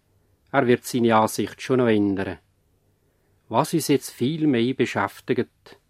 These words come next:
sind typische Aussprüche, die wir während der Sprechstunde gehört haben. Machen Sie es kurz. Ich habe keine Zeit. Pressieren. Der nächste bitte.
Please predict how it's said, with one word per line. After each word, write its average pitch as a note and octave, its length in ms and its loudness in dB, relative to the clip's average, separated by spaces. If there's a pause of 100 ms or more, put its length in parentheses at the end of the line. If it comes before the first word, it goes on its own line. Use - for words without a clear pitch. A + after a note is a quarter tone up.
(400)
sind - 360 -2
typische D#3+ 520 -4
Aussprüche, - 720 0 (540)
die B2 100 4
wir A2+ 180 4
während A2 280 4
der A2+ 60 -6
Sprechstunde - 720 -4
gehört G2+ 460 -6
haben. G2+ 260 -2 (1000)
Machen G#2 300 -4
Sie - 100 -12
es - 120 -14
kurz. - 600 -8 (640)
Ich A2 120 -16
habe G2+ 160 -10
keine G2+ 160 -10
Zeit. C3+ 240 -6 (1040)
Pressieren. G#2+ 680 -4 (600)
Der G2 80 -8
nächste B2 400 0
bitte. - 480 -6